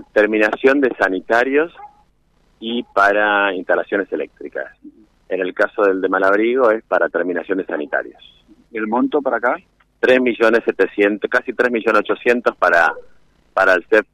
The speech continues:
Speaker 1: treinta y uno y también tres millones, casi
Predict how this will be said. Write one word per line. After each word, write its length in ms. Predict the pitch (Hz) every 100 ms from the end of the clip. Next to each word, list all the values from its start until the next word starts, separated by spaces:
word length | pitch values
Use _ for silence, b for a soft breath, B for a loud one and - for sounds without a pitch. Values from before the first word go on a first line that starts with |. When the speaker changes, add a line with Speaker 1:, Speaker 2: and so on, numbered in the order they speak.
| _ _
Speaker 1:
treinta 520 | 101 104 101 95 101
y 120 | 113
uno 420 | 120 127 143 143
y 240 | 127 95 92
también 400 | 101 110 101 90
tres 180 | 101 104
millones, 640 | 95 104 98 95 92 85
casi 400 | 98 98 95